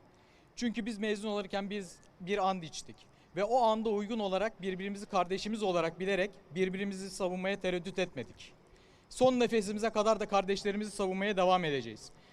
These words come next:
Gerçi Doktor Yılmaz az kalsın o bahsettiğim son nefesi ve-, veriyordu. Neyse ki daha alıp verecek nefesi varmış. Şükür ki hastalarına nefes olmaya devam edecek. Bizler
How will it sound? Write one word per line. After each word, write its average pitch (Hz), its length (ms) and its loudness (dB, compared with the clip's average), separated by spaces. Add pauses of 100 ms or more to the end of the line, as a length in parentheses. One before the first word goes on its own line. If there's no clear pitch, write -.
(240)
Gerçi 208 320 2
Doktor 226 300 0
Yılmaz 226 360 -2
az 226 200 2
kalsın 214 460 -2 (100)
o 190 120 -2
bahsettiğim 214 480 -2
son 214 220 -2
nefesi 202 320 -6
ve-, 190 120 -6
veriyordu. 160 460 -2 (800)
Neyse 226 320 0
ki 202 140 -8
daha 196 260 2
alıp 185 280 -2
verecek 190 320 0 (220)
nefesi 175 360 -4
varmış. 139 480 -2 (420)
Şükür 220 300 -4
ki 220 100 0
hastalarına 196 500 2
nefes 190 280 0
olmaya 175 260 2
devam 170 280 6
edecek. 120 280 -6 (1400)
Bizler 233 360 8